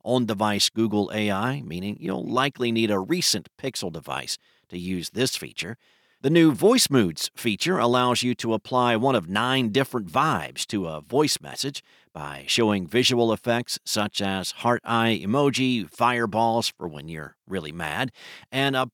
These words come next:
party popper. Google says it has also upgraded the quality of voice messages by bumping up the bit rate and sampling rate.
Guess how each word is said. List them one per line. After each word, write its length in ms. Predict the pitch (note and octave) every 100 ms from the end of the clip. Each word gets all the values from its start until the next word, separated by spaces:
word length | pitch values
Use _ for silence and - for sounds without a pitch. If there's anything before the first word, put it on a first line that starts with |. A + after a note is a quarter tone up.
| -
party 260 | G#3+ E3
popper. 540 | - F#2 C2 - - - _ _ _ _ _
Google 360 | C4 A#3 G3+
says 720 | D#3+ - D#3+ D#3 D3+ A#2+ - -
it 140 | C#3
has 460 | C3+ C3+ C3 B2 -
also 480 | D#3 G3 - A#2 A2
upgraded 360 | G#2+ B2+ A#2+ G#2+
the 80 |
quality 440 | G2+ C3+ B2 A#2 A#2
of 120 | G2+
voice 320 | E2+ G3 F#3
messages 500 | - C2 D2+ C#2+ A2+
by 380 | - D#2 C#2+ C#2 _ _ _
bumping 320 | A2+ A#2+ B2 A#2
up 140 | A2+
the 80 | G2+
bit 240 | D#2+ D3 -
rate 360 | A#2+ D3 E3 - -
and 260 | G#2 A#2+
sampling 480 | G#2 C3+ A#2+ G#2 D#2
rate. 320 | B1+ A1+ -